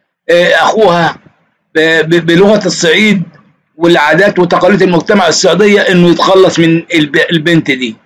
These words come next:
وقام راح قاتلها وكان معاه بعض قرايبه. وهنا حصل انفجار وبركان الغضب على المسيحيين، وتم مهاجمة منازل القرية.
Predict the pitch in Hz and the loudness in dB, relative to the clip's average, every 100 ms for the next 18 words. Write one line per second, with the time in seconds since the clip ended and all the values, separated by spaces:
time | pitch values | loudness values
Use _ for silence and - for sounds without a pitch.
0 | _ 190 214 233 202 160 160 156 220 202 | _ -2 0 2 0 0 0 0 0 0
1 | 160 185 175 - _ - 160 208 208 180 | 0 -2 -4 -12 _ -16 -4 0 0 0
2 | 160 202 202 190 - _ _ 170 214 - | 0 2 0 -2 -6 _ _ -4 0 2
3 | 175 156 180 180 147 110 _ _ _ _ | 2 2 2 2 0 -6 _ _ _ _
4 | _ _ _ _ _ 165 190 226 214 190 | _ _ _ _ _ -2 0 0 0 -2
5 | - - 202 185 180 208 170 - 165 196 | -4 -2 -2 0 -2 0 -2 0 2 4
6 | 214 196 175 165 175 - 180 180 151 117 | 4 4 4 2 0 0 0 2 0 -4
7 | - - 160 151 180 175 165 - _ _ | -10 -2 0 2 2 2 0 -4 _ _
8 | 135 156 147 147 135 - 127 120 113 107 | -2 0 0 0 -2 -2 -2 -4 -8 -12
9 | _ _ _ _ _ _ 165 190 226 233 | _ _ _ _ _ _ -6 -2 0 2
10 | 214 196 220 - - 175 170 202 180 190 | 2 2 0 -6 -4 -2 0 0 -2 -2
11 | 180 165 190 180 175 165 156 175 180 151 | -2 0 0 2 2 2 0 0 2 2
12 | 107 | 0